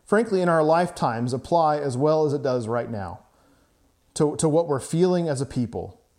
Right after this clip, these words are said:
people who are exiled away from our normal. And so as Lamentations begins, we, we encounter a poem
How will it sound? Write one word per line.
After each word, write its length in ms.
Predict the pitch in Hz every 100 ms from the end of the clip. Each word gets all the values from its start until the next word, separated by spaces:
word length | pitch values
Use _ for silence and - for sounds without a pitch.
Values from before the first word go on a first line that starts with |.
| _ _ _ _ -
people 240 | 185 180
who 160 | 156 156
are 160 | 156
exiled 760 | 160 156 131 156 151 147 143 - - _
away 340 | 139 127 143 170
from 300 | 165 151 147
our 440 | 139 135 139 139 -
normal. 540 | 135 131 123 95 82 - _ _ _ _ _ _ _ _ _ _ _
And 140 | - 151
so 100 | 190
as 100 | 160
Lamentations 760 | 202 277 254 226 226 226 175
begins, 600 | 147 139 151 156 127 113
we, 80 | 147 165
we 140 | 170
encounter 460 | 165 - 214 220 220
a 100 | 151
poem 500 | - 180 170 156